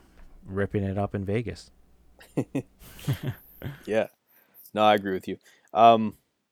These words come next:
Speaker 2: yeah, I, th-, I think there's a couple things to talk about with this is, like, one thing that comes to mind for me is,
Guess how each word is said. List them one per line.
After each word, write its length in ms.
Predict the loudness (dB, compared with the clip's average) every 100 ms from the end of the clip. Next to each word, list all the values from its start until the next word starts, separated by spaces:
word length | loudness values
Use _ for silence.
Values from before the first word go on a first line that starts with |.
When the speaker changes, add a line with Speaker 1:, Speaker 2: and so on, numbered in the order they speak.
| _ _ _ -2
Speaker 2:
yeah, 140 | 0
I, 40 | 0
th-, 140 | -2
I 60 | -4
think 160 | 0
there's 160 | 0 0
a 40 |
couple 240 | 2 2 2
things 280 | -4 -2 -4
to 80 |
talk 280 | -2 -2 -2
about 180 | 0 -2
with 120 | -2
this 300 | -2 -4 -4
is, 320 | -6 -8 -10 -16 _ _ _ -20 -18 -2
like, 180 | -2 2
one 220 | 0 2
thing 160 | 0
that 100 | -2
comes 240 | 0 -2 0
to 80 | -2
mind 300 | -2 -2 -4
for 120 | -6
me 360 | -4 -4 -4 -4
is, 380 | -4 -6 -8